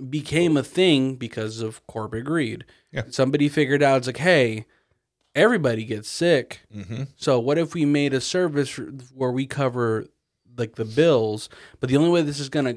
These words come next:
Speaker 1: work is we have to be in cahoots with the hospitals to raise their prices."
Speaker 2: Yeah.
Speaker 1: Because back then, you know, doctors,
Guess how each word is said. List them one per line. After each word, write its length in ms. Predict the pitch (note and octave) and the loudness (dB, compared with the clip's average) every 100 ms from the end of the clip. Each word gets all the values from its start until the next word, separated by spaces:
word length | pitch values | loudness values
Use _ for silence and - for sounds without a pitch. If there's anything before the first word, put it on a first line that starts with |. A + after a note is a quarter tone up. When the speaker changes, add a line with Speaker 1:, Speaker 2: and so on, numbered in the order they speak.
| - | -10
Speaker 1:
work 420 | B2 D#3+ G3 D3+ | -2 2 2 2
is 120 | B2+ | -2
we 120 | B2 D#3 | 0 0
have 160 | E3+ | 0
to 60 | C#3 | -2
be 140 | C#3 | -2
in 80 | B2+ | -2
cahoots 380 | B2 A#2+ C3+ B2 | -2 -2 -4 -4
with 80 | A2+ | -8
the 60 | A2+ | -2
hospitals 640 | C#3 E3+ - C3+ A#2 A2 | 0 0 -2 -4 -4 -4
to 100 | A2+ | -6
raise 240 | A2 A2+ | -6 -8
their 220 | A2 A#2+ D3+ | 0 2 2
prices." 680 | D3+ G#2 - - F2+ E2 - | -2 -10 -10 -14 -16 -12 -12
Speaker 2:
Yeah. 140 | A2 - - - _ | -12 -16 -20 -20 _
Speaker 1:
Because 220 | B2+ A#2 | -4 0
back 300 | C#3+ E3+ - | 2 2 0
then, 340 | F3+ F#3+ D#3 | 0 2 2
you 80 | C3 | 2
know, 100 | A#2+ | 0
doctors, 640 | A#2 C3+ D3+ D3 D3+ C#3 | 2 4 4 2 0 0